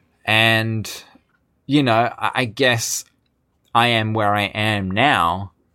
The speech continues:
because I have ignored it for so long. If I didn't ignore it for so long, I would be in a totally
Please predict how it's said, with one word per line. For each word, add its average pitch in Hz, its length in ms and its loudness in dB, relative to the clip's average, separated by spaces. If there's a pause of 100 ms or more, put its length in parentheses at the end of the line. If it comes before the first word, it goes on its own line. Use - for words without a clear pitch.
(580)
because 120 500 -2
I 101 200 2
have 98 260 -4
ignored 98 600 -4
it - 160 -10
for 104 160 -6
so 98 300 -2
long. 107 500 0 (840)
If 107 180 -2
I 107 80 4
didn't 120 420 0
ignore 92 480 -4
it - 120 -14
for - 100 -12
so 98 320 0
long, 95 400 0 (600)
I 98 160 4
would 110 340 0
be 98 220 2
in 92 240 -6
a 85 180 -6
totally 101 640 -6